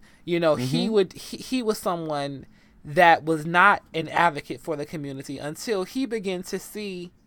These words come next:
Speaker 1: something in his son at the time. And he said, "Oh, whoa, I need to check myself because I'm
Speaker 2: Right.
Speaker 1: getting ready to have to parent a child who lives this experience." At the time, he
Speaker 2: Mm.
Speaker 1: was thinking just a
Speaker 2: Mm-hmm.
Speaker 1: gay experience.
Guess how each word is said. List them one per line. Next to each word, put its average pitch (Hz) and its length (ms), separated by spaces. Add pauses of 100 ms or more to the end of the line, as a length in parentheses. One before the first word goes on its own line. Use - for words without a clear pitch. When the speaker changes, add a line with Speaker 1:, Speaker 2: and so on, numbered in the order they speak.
(1040)
Speaker 1:
something 202 500
in 180 200
his 165 220
son 110 480 (100)
at 147 160
the 151 100
time. 127 500
And 139 40
he 185 100
said, 165 200
"Oh, 143 140
whoa, 131 520 (580)
I 180 180
need 220 220
to 165 80
check 214 280
myself 131 580
because 156 480 (200)
I'm 190 80
Speaker 2:
Right. 208 260
Speaker 1:
getting 214 200
ready 160 180
to 160 80
have 156 200
to 139 80
parent 214 600 (440)
a 156 100
child 151 680 (240)
who 233 140
lives 175 280
this 165 140
experience." - 840 (160)
At - 140
the 175 100
time, 175 460
he 98 160
Speaker 2:
Mm. - 40
Speaker 1:
was 165 120
thinking 135 640
just 170 200
a 175 80
Speaker 2:
Mm-hmm. 156 60
Speaker 1:
gay 147 200
experience. 110 800